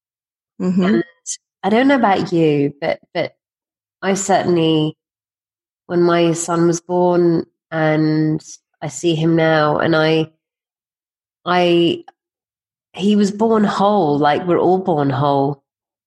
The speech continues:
Speaker 2: Um, like, how can it, like, to me, it's, it, like, there's been a massive shift around this, which is, how can we not be enough when we're born of the same stuff as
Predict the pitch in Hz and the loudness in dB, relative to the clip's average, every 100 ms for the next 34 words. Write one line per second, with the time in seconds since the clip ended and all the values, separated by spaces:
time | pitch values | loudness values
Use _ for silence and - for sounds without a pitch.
0 | _ _ _ _ _ _ _ - - 160 | _ _ _ _ _ _ _ -18 -6 -2
1 | 160 156 160 156 160 - _ _ _ _ | 0 0 0 0 -2 -8 _ _ _ _
2 | _ _ _ _ _ _ _ _ _ _ | _ _ _ _ _ _ _ _ _ _
3 | _ _ _ - 196 196 - 233 254 240 | _ _ _ -8 -6 -2 0 0 0 0
4 | 226 202 - - _ _ _ _ - 196 | 0 0 -4 -16 _ _ _ _ -2 -2
5 | - 214 214 240 269 247 147 165 - - | 0 0 2 2 2 0 -2 -6 -10 -10
6 | - _ _ _ _ _ - 190 160 196 | -10 _ _ _ _ _ -2 -2 0 0
7 | 190 190 202 190 185 185 185 180 - 220 | 0 0 -2 0 0 0 0 -2 0 -2
8 | 214 180 165 151 156 151 135 - 160 - | -2 -2 0 0 0 0 -2 -6 -6 -2
9 | 170 165 - - - - 220 220 233 220 | 0 -2 -4 -12 -6 -2 -2 0 0 2
10 | 196 185 202 202 175 160 151 143 - - | 2 0 0 0 2 0 0 -2 -8 -10
11 | 175 165 165 160 156 _ _ _ _ 185 | -4 -2 0 0 -2 _ _ _ _ -2
12 | 175 190 190 196 185 - 160 - 170 170 | -2 0 0 2 0 -4 -4 -2 0 2
13 | 170 160 - 170 - 160 156 - - | 0 0 0 -2 -2 -6 -4 -6 -8